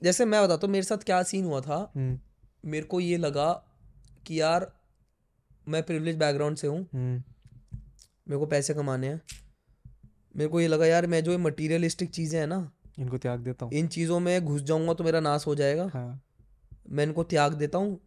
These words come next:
Speaker 1: ये सब बर्बाद है, जीवन बर्बाद है, ये है, वो है।
Speaker 2: हम्म।
Speaker 1: फिर नवल भाई की जो वो लाइन है ना कि, अ, "In today's society, it is harder to, uh, let go of all materialistic possessions
Speaker 2: Than to
Speaker 1: than, and it is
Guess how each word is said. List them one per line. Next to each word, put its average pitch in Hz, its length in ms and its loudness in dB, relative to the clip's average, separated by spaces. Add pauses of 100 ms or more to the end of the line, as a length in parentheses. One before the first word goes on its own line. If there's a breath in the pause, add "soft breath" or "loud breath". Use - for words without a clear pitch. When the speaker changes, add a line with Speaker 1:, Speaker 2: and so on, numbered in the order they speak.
Speaker 1:
ये 147 140 0
सब 156 180 0
बर्बाद 143 460 2
है, 165 80 4
जीवन 151 340 -2
बर्बाद 139 460 0
है, 165 60 -2
ये 143 260 -2
है, 147 120 2
वो 123 200 -4
है। 123 240 -8
Speaker 2:
हम्म। 135 280 -4 (240)
Speaker 1:
फिर - 160 -2
नवल 170 180 4
भाई 170 160 4
की 175 100 0
जो 185 100 0
वो 190 100 2
लाइन 165 300 4
है 156 60 2
ना 180 120 0
कि, 233 380 -2 (1300)
अ, 151 220 6 (680)
"In 170 60 4
today's 185 460 4
society, 160 440 2 (680)
it 151 120 0
is 214 160 10
harder 160 560 6 (100)
to, 202 280 0 (320)
uh, 147 400 6
let 175 180 8
go 175 280 4
of - 60 -6
all 160 160 4
materialistic 160 720 0
possessions 151 560 0 (720)
Speaker 2:
Than 127 280 -4 (100)
to 151 60 -8 (340)
Speaker 1:
than, 165 220 6 (200)
and 185 200 6
it 185 40 8
is 220 120 6